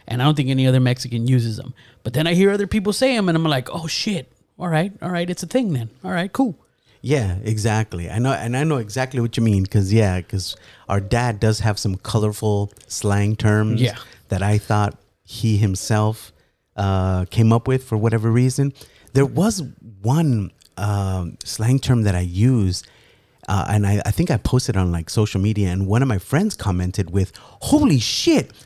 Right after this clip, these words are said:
Speaker 2: I thought only my dad said that."
Speaker 1: <laughs>
Speaker 2: And I was like, "Oh, you're in
Speaker 1: No,
Speaker 2: the same
Speaker 1: no,
Speaker 2: fucking boat.
Speaker 1: that's the way it is,
Speaker 2: You're in
Speaker 1: man.
Speaker 2: the same fucking boat." And so, anyway, um, this also started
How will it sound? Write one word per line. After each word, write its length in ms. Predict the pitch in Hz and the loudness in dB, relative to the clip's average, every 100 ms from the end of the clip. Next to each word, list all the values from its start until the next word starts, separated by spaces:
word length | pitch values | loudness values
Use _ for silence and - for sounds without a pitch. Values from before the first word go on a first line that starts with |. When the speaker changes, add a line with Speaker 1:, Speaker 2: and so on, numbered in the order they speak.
| - | -4
Speaker 2:
I 60 | |
thought 200 | 233 285 - | 0 0 2
only 220 | 247 208 | 4 6
my 380 | 143 170 349 359 | 6 4 4 2
dad 360 | 190 151 113 | 2 0 -2
said 260 | - 131 117 | 0 2 4
that." 320 | 101 113 139 - | 4 6 4 4
Speaker 1:
<laughs> 300 | 139 120 - | 2 2 4
Speaker 2:
And 160 | 139 | 4
I 40 | 143 | 6
was 200 | 131 113 | 6 4
like, 160 | 104 | 2
"Oh, 240 | 110 - 131 | 0 0 0
you're 180 | 143 - | 2 2
in 80 | 196 | 2
Speaker 1:
No, 60 | |
Speaker 2:
the 60 | 359 | 0
same 280 | - 370 - | 0 0 0
Speaker 1:
no, 60 | |
Speaker 2:
fucking 280 | 339 370 381 | 0 -2 -2
boat. 80 | 359 | -2
Speaker 1:
that's 260 | - 427 415 | 0 2 2
the 60 | |
way 200 | 160 170 | 2 2
it 80 | 175 | 0
is, 200 | 214 190 | 0 -2
Speaker 2:
You're 120 | 160 | -2
in 60 | 165 | -2
Speaker 1:
man. 80 | - | -4
Speaker 2:
the 60 | 226 | -4
same 180 | - - | -4 -4
fucking 300 | - 247 233 | -4 -4 -2
boat." 200 | 247 - - - - | -2 -4 -12 -12 -2
And 80 | 180 | 2
so, 280 | 220 190 - - - | 4 2 0 -10 0
anyway, 340 | 254 151 98 - _ _ - - | 2 4 2 -2 _ _ -18 0
um, 520 | 123 117 117 107 - - _ _ | 4 6 6 4 -2 -10 _ _
this 240 | 127 180 240 | -2 0 2
also 320 | 294 254 127 | -2 2 2
started 720 | 107 - 127 143 101 87 92 | 2 0 2 4 4 0 -2